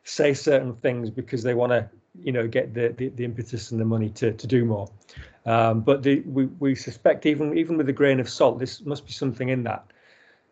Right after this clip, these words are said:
Is there any scope to extend, um, this study with, with more quantitative analysis? And we've already had someone email us,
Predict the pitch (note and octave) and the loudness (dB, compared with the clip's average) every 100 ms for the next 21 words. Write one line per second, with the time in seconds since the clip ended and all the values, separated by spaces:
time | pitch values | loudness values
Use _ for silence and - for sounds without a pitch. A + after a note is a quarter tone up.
0 | _ _ _ - C#3+ C#3+ C#3 C3+ - C#3+ | _ _ _ 0 2 4 4 2 2 2
1 | C#3 - C3+ B2+ - - C3+ C3 B2+ - | 2 0 -8 -6 -12 -2 0 2 0 -6
2 | - - B2 B2 A#2+ A#2+ A#2 - _ _ | -16 0 2 2 0 -4 -8 -12 _ _
3 | - B2+ - C#3 B2 A2+ A#2+ A#2 - C3 | -6 -4 -2 -2 0 0 0 -2 -2 0
4 | C3 B2+ B2+ C#3 A2+ - B2 A#2 A#2 A#2+ | 4 2 4 0 0 0 -2 0 -4 2
5 | A#2 A#2 C3+ - C3+ C3 D3+ C3+ B2+ A#2+ | 2 2 0 0 0 4 6 6 4 0
6 | - C3+ B2+ - C3 B2 C3 B2+ A#2 A2+ | 4 4 4 -4 -2 0 0 2 2 2
7 | A2+ - | 0 -6